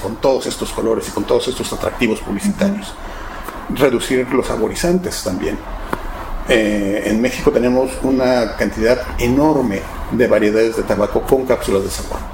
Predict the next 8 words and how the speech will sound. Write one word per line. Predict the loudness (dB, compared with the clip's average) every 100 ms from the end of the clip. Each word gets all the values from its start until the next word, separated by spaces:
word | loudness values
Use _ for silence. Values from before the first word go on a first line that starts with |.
| -10 -10 -10 -10 -10 -10 -12 -12 0
las | 0 4
cuales | 2 4
están | 2
enfocadas | 2 2 0 2
principalmente | 2 2 2 2 0 -2
a |
adolescentes. | 0 -2 -2 -4 -4 -8 -8 -8 -8 -8 -8 -12 -10 -8
Entonces, | -4 -2 -2 -2 -4 -2 -4 -6